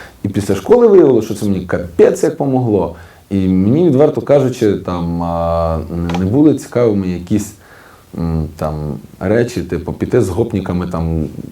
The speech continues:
десь в парк, комусь гоп-стоп зробити, там, чи, е,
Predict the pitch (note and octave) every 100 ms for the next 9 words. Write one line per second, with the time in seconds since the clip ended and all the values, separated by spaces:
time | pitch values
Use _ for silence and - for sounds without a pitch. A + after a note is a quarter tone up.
0 | - F2+ E2 D#2 - G#2 G#2 G2+ - -
1 | F2 F2+ E2+ E2 - D#2+ D#2 D#2 D#2 D2+
2 | D2 D2+ D2 C#2+ - D#2 D2 - - -
3 | - D2 D2+ D2+ D2+ D2 D2